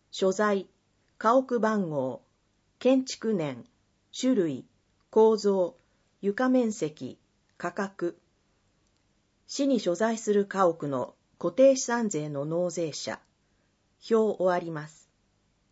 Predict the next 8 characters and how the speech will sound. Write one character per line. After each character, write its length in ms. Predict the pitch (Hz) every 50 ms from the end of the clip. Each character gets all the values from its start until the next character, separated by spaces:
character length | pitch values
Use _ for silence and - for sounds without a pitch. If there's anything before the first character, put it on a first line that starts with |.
| _ _ _ _ _ _ _ _ _ _ _ _ _ _ _ _ _ _
手 100 | 208 202
数 340 | 202 - 254 285 269 262 208
料、 380 | 156 151 143 135 123 - - _ _ _ _ _
無 140 | 196 208 220
料。 320 | 165 156 135 120 117 - _ _ _ _ _ _ _ _ _ _ _ _ _ _ _ _ _
持 160 | - 196 202 202
ち 160 | - 262 285
物、 360 | 254 214 190 156 139 123 -